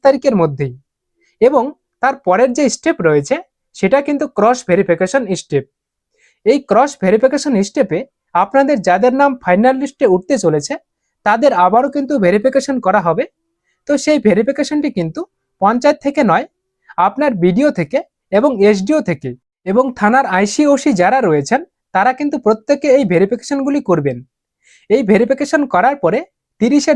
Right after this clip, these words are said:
নভেম্বর finally সেই চূড়ান্ত তালিকা, অর্থাৎ আবাস যোজনা প্রকল্পের ফাইনাল লিস্ট প্রকাশ করা হবে। এবং ডিসেম্বরের কুড়ি তারিখ থেকে সেই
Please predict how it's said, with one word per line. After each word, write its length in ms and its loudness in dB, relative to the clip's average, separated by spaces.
নভেম্বর 380 2
finally 460 0
সেই 220 0
চূড়ান্ত 360 2
তালিকা, 340 0
অর্থাৎ 300 0
আবাস 340 2
যোজনা 300 0
প্রকল্পের 560 0
ফাইনাল 320 2
লিস্ট 280 -2
প্রকাশ 300 -2
করা 180 0
হবে। 260 -2
এবং 200 2
ডিসেম্বরের 560 2
কুড়ি 240 0
তারিখ 300 0
থেকে 240 -2
সেই 220 -2